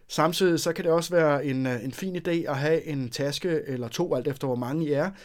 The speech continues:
som er pakket, hvor at der ligesom er alle de forskellige fornødenheder, som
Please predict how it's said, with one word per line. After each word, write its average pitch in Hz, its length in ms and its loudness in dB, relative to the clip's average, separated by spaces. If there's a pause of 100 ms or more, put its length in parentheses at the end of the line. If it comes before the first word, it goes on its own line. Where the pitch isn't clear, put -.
(160)
som 135 300 -4
er 123 200 -2
pakket, 165 520 0 (260)
hvor 147 440 4
at 131 120 -2 (360)
der 143 60 4
ligesom 160 300 0
er 151 200 6 (100)
alle 143 220 4
de 160 160 -6
forskellige 160 420 -4
fornødenheder, 147 800 0
som 131 280 -6